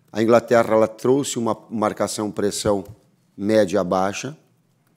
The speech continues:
para provocar essas situações de at-, de, de contra-ataque ou de ataque com a velocidade que tem, né? E até a-, apostando nessa situação do erro nosso, da impaciência que pudesse ter em propor o jogo.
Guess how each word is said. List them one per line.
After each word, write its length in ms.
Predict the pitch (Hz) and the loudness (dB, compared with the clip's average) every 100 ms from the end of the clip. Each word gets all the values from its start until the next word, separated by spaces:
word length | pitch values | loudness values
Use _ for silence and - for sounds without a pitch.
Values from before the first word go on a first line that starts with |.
| _ _ _ _ _ | _ _ _ _ _
para 120 | 104 | -4
provocar 480 | 98 107 101 98 110 | 0 0 0 0 0
essas 200 | 110 92 | 0 -4
situações 420 | - 98 92 95 | -8 -8 -6 -6
de 80 | 85 | -6
at-, 200 | 87 - - | -8 -10 -16
de, 180 | 80 | -10
de 140 | 85 80 | -10 -12
contra-ataque 680 | - 95 85 82 95 95 95 | -12 -10 -8 -6 -4 -4 -8
ou 40 | |
de 120 | 80 | -8
ataque 360 | 87 - 92 90 | -10 -6 -8 -8
com 160 | 87 90 | -12 -10
a 40 | |
velocidade 640 | 85 87 - 85 90 85 | -8 -10 -12 -10 -10 -10
que 100 | - | -16
tem, 340 | _ 98 98 135 _ - _ _ _ _ _ _ _ _ | _ -8 -8 -10 _ -20 _ _ _ _ _ _ _ _
né? 200 | 98 123 _ _ _ _ _ | -10 -10 _ _ _ _ _
E 140 | 87 98 | -6 -6
até 520 | - - 113 131 - | -4 0 2 0 -2
a-, 320 | 110 101 - | -4 -4 -4
apostando 520 | 101 104 98 - 110 107 | -6 -6 -8 -6 -6 -4
nessa 200 | 101 - | -8 -10
situação 360 | - - 101 | -12 -10 -8
do 140 | 92 95 | -6 -2
erro 380 | 101 110 87 | 0 -2 -2
nosso, 400 | 90 90 113 - | -6 -6 -6 -6
da 100 | 95 | -6
impaciência 640 | 95 - 90 - 104 104 95 | -6 -8 -12 -8 -10 -10 -14
que 80 | |
pudesse 360 | - 90 98 - | -12 -6 -4 -6
ter 80 | - | -8
em 100 | 101 | -8
propor 480 | 92 95 90 95 95 | -6 -8 -8 -6 -6
o 20 | |
jogo. 400 | 90 98 98 101 | -6 -8 -8 -12